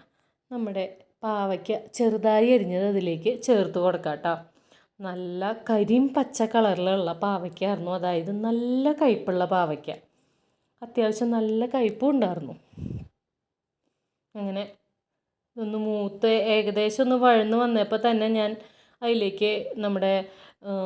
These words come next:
മഞ്ഞൾപ്പൊടി ഇട്ട് കൊടുത്തു കേട്ടോ. അധികം മൊരിയാനൊന്നും നിന്നില്ല. മഞ്ഞൾപ്പൊടി ഇട്ടു, ഉപ്പിട്ടു, പിന്നെ നമ്മുടെ, ഉം, ഒന്ന് വഴന്ന് വന്നപ്പോൾ നമ്മുടെ, ഏ, ചെറുതായി അരിഞ്ഞ പാവയ്ക്ക ഇട്ട് കൊടുത്തു കേട്ടോ. പിന്നെ ഒന്ന് ഞങ്ങൾ പിന്നെ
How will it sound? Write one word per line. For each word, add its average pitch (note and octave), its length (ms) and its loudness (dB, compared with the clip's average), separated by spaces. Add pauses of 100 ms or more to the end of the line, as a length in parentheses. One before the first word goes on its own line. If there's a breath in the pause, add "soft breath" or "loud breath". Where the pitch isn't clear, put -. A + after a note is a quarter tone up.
മഞ്ഞൾപ്പൊടി F#3+ 520 0
ഇട്ട് F#3 140 -2
കൊടുത്തു F3 280 0
കേട്ടോ. D#3 160 -4
അധികം E3 360 -2
മൊരിയാനൊന്നും G3 640 2
നിന്നില്ല. F#3 380 -2 (580 soft breath)
മഞ്ഞൾപ്പൊടി F#3+ 460 -4
ഇട്ടു, A#3+ 180 -2 (140)
ഉപ്പിട്ടു, G#3 420 0 (140)
പിന്നെ F3 240 -4
നമ്മുടെ, F#3+ 320 -2 (600)
ഉം, F3+ 260 -12
ഒന്ന് G3+ 320 -2 (480 loud breath)
വഴന്ന് G3+ 300 -2
വന്നപ്പോൾ G3 480 -6 (120)
നമ്മുടെ, F#3 400 -4 (540 soft breath)
ഏ, F#3+ 140 -8
ചെറുതായി F#3 500 0
അരിഞ്ഞ F3+ 280 -2 (100)
പാവയ്ക്ക F3 460 -4
ഇട്ട് F#3+ 200 -6
കൊടുത്തു D#3 300 -6
കേട്ടോ. D3+ 200 -8 (800 loud breath)
പിന്നെ C4+ 320 -2 (260)
ഒന്ന് A#3+ 280 0 (520 loud breath)
ഞങ്ങൾ A3 440 -4
പിന്നെ A3 280 0